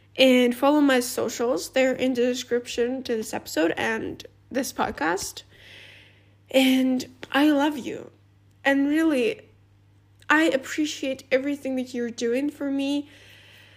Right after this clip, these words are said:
Every, every, p-, I notice every person at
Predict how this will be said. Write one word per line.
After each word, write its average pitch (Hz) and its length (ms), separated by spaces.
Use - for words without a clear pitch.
Every, 269 580
every, 269 480
p-, - 340
I 269 140
notice 269 460
every 262 220
person 269 600
at 240 280